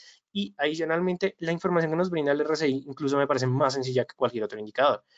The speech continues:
¿Por qué? Porque nosotros vamos a identificar los niveles predeterminados, setenta, treinta, colocamos la media que es cincuenta,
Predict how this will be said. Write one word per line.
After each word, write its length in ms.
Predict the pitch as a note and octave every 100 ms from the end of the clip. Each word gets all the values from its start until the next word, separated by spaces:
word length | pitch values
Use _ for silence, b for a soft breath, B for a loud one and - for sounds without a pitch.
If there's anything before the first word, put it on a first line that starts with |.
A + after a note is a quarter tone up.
| b b _
¿Por 160 | D3+
qué? 280 | D3+ D#3 - -
Porque 160 | D3 E3+
nosotros 400 | E3+ F3 F#3+ G3
vamos 260 | G3+ G#3
a 60 | G#3+
identificar 520 | A3 G#3 G3+ D#3 C#3
los 260 | C#3 E3 F3
niveles 340 | D#3 B2 B2+
predeterminados, 760 | - C#3+ C#3 B2+ A#2+ G2+ - -
setenta, 540 | B2 D#3 F3 F3+ F3+ -
treinta, 400 | E3+ F3 E3+ F#3+
colocamos 480 | - B2 A#2 B2 C#3+
la 140 | B2
media 340 | C3+ E3+ E3+
que 140 | F3+ F3
es 40 |
cincuenta, 540 | F#3 F#3 F#3+ D#3 D#3